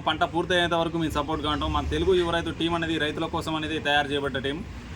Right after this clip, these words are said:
కాబట్టి మీకు ఎటువంటి సహాయం వచ్చినా కూడా ఎనీ టైమ్ మీకు ఫోన్ ఎత్తడానికి మేము సిద్ధంగా ఉంటాము. ఇక టాపిక్లోకి వెళ్ళిపోయినట్లయితే మనకు సరైన నేల యాజమాన్యం ఉన్నప్పుడు, సరైన ప-, యాజమాన్య పద్ధతులు పాటించినప్పుడు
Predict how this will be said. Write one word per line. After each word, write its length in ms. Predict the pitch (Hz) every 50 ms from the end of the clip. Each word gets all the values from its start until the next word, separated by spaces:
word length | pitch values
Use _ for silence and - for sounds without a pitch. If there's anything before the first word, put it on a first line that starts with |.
| - - - -
కాబట్టి 340 | 151 165 175 185 180 202
మీకు 220 | 196 185 170 160 170
ఎటువంటి 400 | 170 156 208 214 214 214 202 190
సహాయం 340 | 175 185 185 190 196 196 196
వచ్చినా 240 | 185 - 185 185
కూడా 140 | 180 185 180
ఎనీ 220 | 180 175 180 180 170
టైమ్ 240 | - 185 190 190
మీకు 140 | 180 170 165 -
ఫోన్ 140 | 170 170 170
ఎత్తడానికి 360 | 165 175 165 170 165 170 165
మేము 120 | 156 139
సిద్ధంగా 340 | 139 143 139 156 156 160 160
ఉంటాము. 360 | 156 147 135 147 151 165 - - - - - - - - - - -
ఇక 180 | 165 147 214 208
టాపిక్లోకి 520 | 190 190 190 202 214 233 226 233 240 220
వెళ్ళిపోయినట్లయితే 720 | 226 220 214 196 202 196 190 175 185 185 - 208 202 196 190
మనకు 520 | 185 190 196 202 196 214 226 214 208 202
సరైన 380 | - - 180 190 214 226 233 226
నేల 220 | 202 196 202 202
యాజమాన్యం 560 | 202 196 190 185 180 190 190 190 185 180 175
ఉన్నప్పుడు, 300 | 170 170 170 160 175 180
సరైన 280 | 165 165 165 175 180 190
ప-, 300 | 175 165 175 165 160 156 156 151 147 147
యాజమాన్య 400 | 151 151 160 165 175 180 175 175
పద్ధతులు 340 | 165 165 160 151 156 147 147
పాటించినప్పుడు 680 | 139 151 151 143 151 147 - - - - 170 165 151